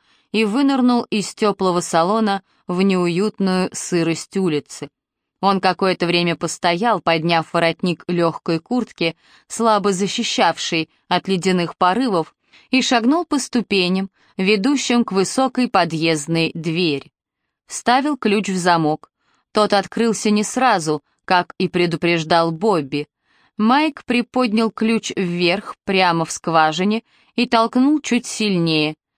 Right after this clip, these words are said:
Замок поддался, впустив его в неухоженную,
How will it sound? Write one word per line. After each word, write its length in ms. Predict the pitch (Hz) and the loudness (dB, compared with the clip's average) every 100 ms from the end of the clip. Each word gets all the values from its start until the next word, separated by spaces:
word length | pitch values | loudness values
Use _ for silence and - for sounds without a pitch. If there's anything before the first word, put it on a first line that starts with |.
| _ _ - | _ _ -6
Замок 520 | 190 208 247 285 - | 0 2 2 0 -2
поддался, 840 | 285 247 202 196 160 - 170 160 _ _ | -2 0 2 2 2 -2 -4 -4 _ _
впустив 640 | - - 214 - - 240 - | -20 -4 -2 -2 0 0 0
его 400 | 208 196 202 196 | 0 2 2 0
в 140 | 180 | 0
неухоженную, 920 | 190 190 185 180 - 254 196 180 165 | 0 2 0 -2 -2 0 0 0 -2